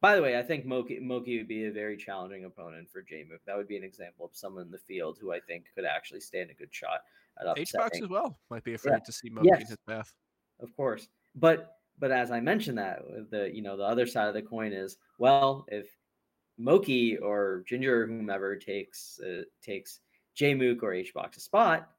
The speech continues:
Speaker 1: then they play against Zain. And I think Zain in that matchup, you know, we, we've seen, uh, we've seen Cody win a tournament over him, but, you know, Cody is a different beast, uh, entirely. And I think Zain just dominates Fox. He dominates the kind of players that would be scary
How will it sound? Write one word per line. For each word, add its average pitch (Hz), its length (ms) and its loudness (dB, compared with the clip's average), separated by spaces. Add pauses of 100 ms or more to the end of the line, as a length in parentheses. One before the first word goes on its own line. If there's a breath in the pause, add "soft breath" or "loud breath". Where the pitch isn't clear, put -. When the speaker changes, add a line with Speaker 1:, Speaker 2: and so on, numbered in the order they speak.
(360)
Speaker 1:
then 254 140 4
they 262 80 2
play 240 220 8
against 226 220 2
Zain. 107 500 0
And 123 140 -2
I 131 80 4
think 127 360 -2
Zain 135 340 2
in 120 80 -2
that 107 200 0
matchup, 101 420 -4
you 107 100 -14
know, 98 160 -8
we, 101 180 -6
we've 113 180 -10
seen, 131 400 -2
uh, 117 340 2
we've - 340 -20
seen 160 200 -2
Cody 226 300 6
win 226 140 2
a 220 60 0
tournament 208 360 0
over 127 200 0
him, 117 300 -2
but, 107 200 -4
you 107 60 -10
know, 104 140 -8
Cody 117 320 -4
is 107 100 -8
a 107 60 -10
different 107 280 -12
beast, 98 400 -14 (500)
uh, 101 40 -8
entirely. 98 880 -4 (180)
And 95 140 -14
I 98 60 -10
think 104 240 -12
Zain 98 380 -8
just 95 220 -14 (360)
dominates 95 400 -6
Fox. - 440 -8 (260)
He 127 80 -6
dominates 120 380 2
the 120 80 -6
kind 113 160 -6
of - 100 -10
players 113 360 -2
that 95 180 -4
would 110 220 -6
be 104 100 -12
scary 117 640 -2